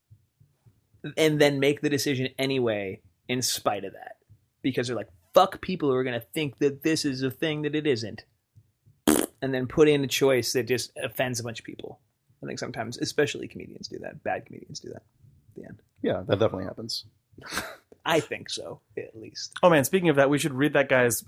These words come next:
Speaker 3: uh, comedy school forum thread during Read It
Speaker 1: Oh,
Speaker 3: Now.
Speaker 1: yeah, we will. That
Speaker 2: What?
Speaker 1: was a good one.
Speaker 3: Um,
Speaker 1: That,
Speaker 2: oh,
Speaker 1: the
Speaker 2: yeah,
Speaker 1: forum
Speaker 2: yeah.
Speaker 1: post?
Speaker 2: I, he
Speaker 1: Yeah.
Speaker 2: wrote, he wrote it into questions.
Speaker 1: Okay,
Speaker 3: Oh, great.
Speaker 1: that'll be from questions. So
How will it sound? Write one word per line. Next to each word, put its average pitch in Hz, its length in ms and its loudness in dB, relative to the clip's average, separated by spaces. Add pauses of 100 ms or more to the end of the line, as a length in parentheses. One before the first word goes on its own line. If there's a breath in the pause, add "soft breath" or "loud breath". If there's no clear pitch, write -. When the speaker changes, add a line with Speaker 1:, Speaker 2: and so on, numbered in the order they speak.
(100)
Speaker 3:
uh, 131 240 0
comedy 127 380 2
school 107 480 0 (120)
forum 113 260 2
thread 104 220 -2
during 104 180 -2
Read 107 100 4
It 170 40 10
Speaker 1:
Oh, 165 140 6
Speaker 3:
Now. 151 60 6
Speaker 1:
yeah, 135 240 6
we 135 100 0
will. 123 220 -2
That 107 120 -8
Speaker 2:
What? 120 180 4
Speaker 1:
was 135 80 2
a - 60 2
good 127 80 10
one. 117 100 8
Speaker 3:
Um, 117 80 6
Speaker 1:
That, - 220 2
Speaker 2:
oh, 175 140 10
Speaker 1:
the 151 80 6
Speaker 2:
yeah, 139 100 10 (100)
Speaker 1:
forum 107 80 10
Speaker 2:
yeah. - 100 8
Speaker 1:
post? 165 260 8
Speaker 2:
I, - 20 6
he 170 140 6
Speaker 1:
Yeah. 165 60 10
Speaker 2:
wrote, 147 160 10
he 151 80 8
wrote 127 260 8
it 101 60 2
into 92 160 0
questions. - 320 -6
Speaker 1:
Okay, 175 100 12
Speaker 3:
Oh, - 20 2
great. 123 100 6
Speaker 1:
that'll 117 120 4
be 117 260 -2
from 127 120 -8
questions. 117 500 -8 (160)
So - 140 -14